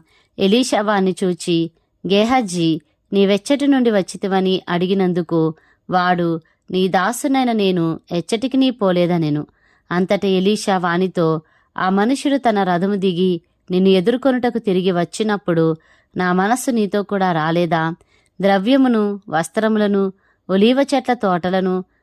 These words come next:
ద్రాక్ష తోటలను, గొర్రెలను, ఎడ్లను, దాసదాసీలను సంపాదించుకొనుటకు ఇది సమయమా? కాబట్టి నయమానునకు కలిగిన కుష్టు నీకును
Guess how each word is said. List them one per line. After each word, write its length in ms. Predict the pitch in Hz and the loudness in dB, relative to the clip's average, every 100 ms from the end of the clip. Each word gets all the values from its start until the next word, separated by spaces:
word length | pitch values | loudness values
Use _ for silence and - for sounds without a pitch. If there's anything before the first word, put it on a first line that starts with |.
| _ 165 | _ -2
ద్రాక్ష 360 | 185 190 - | -2 -2 -4
తోటలను, 720 | 269 254 240 214 208 196 185 185 _ - 175 | -4 -2 -2 -2 -2 -2 -4 -6 _ -6 0
గొర్రెలను, 600 | 185 202 214 208 196 185 _ _ _ - | 2 2 2 2 0 -2 _ _ _ -2
ఎడ్లను, 600 | 185 165 226 233 208 185 - - | 0 2 2 2 0 -2 -8 -6
దాసదాసీలను 920 | 175 240 240 233 233 240 254 247 247 | -4 -2 0 0 0 -2 -2 -2 -2
సంపాదించుకొనుటకు 1300 | 233 208 170 190 196 214 - 196 190 196 180 160 151 _ _ _ | -2 -4 -2 -2 -2 -4 -6 -6 -2 -2 -2 -4 -4 _ _ _
ఇది 180 | 220 233 | -2 0
సమయమా? 680 | 254 196 180 185 185 170 180 _ _ _ - | 0 0 2 2 0 -2 -6 _ _ _ -4
కాబట్టి 640 | 180 180 190 - 175 165 _ _ _ | -2 0 0 0 0 -2 _ _ _
నయమానునకు 640 | 185 190 220 254 277 269 247 | 0 2 2 2 2 0 0
కలిగిన 400 | 233 202 196 196 | 0 0 0 -4
కుష్టు 600 | - 196 - 190 170 160 _ _ _ | -4 -8 -4 -2 -2 -4 _ _ _
నీకును 640 | 190 202 220 262 247 233 226 | 2 2 2 0 0 0 -4